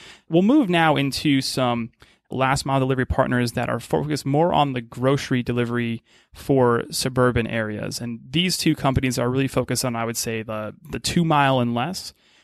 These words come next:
whereas Marble and Starship are probably a mile, half a mile or less delivery, uh, you know, a,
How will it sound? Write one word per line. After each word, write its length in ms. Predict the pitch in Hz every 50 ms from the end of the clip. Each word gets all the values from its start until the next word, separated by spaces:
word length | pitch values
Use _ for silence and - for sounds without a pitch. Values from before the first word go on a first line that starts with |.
| _ _ -
whereas 600 | 127 120 117 117 113 120 117 117 113 110 - -
Marble 340 | 131 127 123 127 127 123
and 120 | 120 120 -
Starship 480 | - 131 120 120 113 - - 120 117 - _ _ -
are 140 | 131 120 117
probably 640 | - - 127 120 120 117 120 117 117 117 117 113 113 _ - - _ _ _ _ _ _ _ _ _ _ _ _ _
a 80 | - 135
mile, 460 | 131 131 131 127 131 127 127 127 123
half 280 | 123 - 135 131 123
a 40 | -
mile 480 | 123 117 113 113 110 110 110 110 113 - -
or 180 | - 131 117 110
less 280 | 110 117 113 117 -
delivery, 600 | - - 120 117 110 110 113 110 107 107 110 120 -
uh, 120 | 127 113
you 80 | 110 113
know, 140 | 113 113 113
a, 300 | 113 - - - -